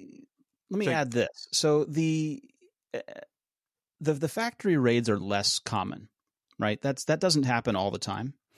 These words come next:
Speaker 1: What does happen a lot is the websites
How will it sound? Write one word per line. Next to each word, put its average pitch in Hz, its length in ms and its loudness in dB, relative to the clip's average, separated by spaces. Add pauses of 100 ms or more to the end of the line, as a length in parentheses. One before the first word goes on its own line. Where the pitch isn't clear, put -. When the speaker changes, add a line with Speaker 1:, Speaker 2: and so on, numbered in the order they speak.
(500)
Speaker 1:
What 123 400 0
does 160 240 2
happen 143 320 2
a 98 80 -2
lot 101 720 -6 (480)
is 110 580 2 (160)
the 117 180 0
websites 110 800 0